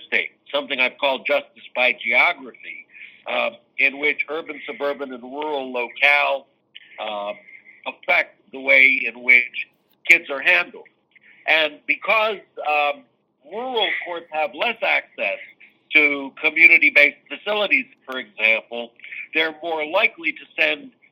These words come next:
youth to training schools than urban courts that might have more community resources as an alternative to, to institutions.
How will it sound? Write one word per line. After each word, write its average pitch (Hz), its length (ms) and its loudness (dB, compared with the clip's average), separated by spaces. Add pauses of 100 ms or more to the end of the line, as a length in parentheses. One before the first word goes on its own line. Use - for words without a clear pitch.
(100)
youth 160 360 -2 (220)
to - 60 -12
training - 480 4
schools 127 520 -6 (200)
than 135 260 4
urban 208 320 -2
courts 123 340 -10 (320)
that 147 140 -2
might 143 220 6
have 131 260 0
more 131 240 -8
community 139 560 -2
resources 113 760 -8 (260)
as 117 140 2
an 123 120 -4
alternative 110 640 -2 (160)
to, 101 320 -6 (220)
to 98 280 -2
institutions. - 840 2